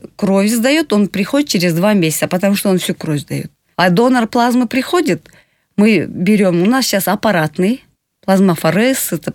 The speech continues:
м, тромбоцитофорез, аппарат сам берёт, ну, вручную тоже мы не забыли, всё делаем.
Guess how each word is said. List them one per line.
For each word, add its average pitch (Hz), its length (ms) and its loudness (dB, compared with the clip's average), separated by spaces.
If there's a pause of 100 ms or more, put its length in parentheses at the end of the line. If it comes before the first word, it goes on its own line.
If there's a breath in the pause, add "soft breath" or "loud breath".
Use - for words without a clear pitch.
м, 151 200 2
тромбоцитофорез, 208 920 0
аппарат 190 440 0
сам 170 240 0
берёт, 285 340 0
ну, 240 200 0
вручную 220 460 0
тоже 233 320 0
мы 226 140 2
не 175 140 2
забыли, 170 520 -2
всё - 260 -4
делаем. 156 540 0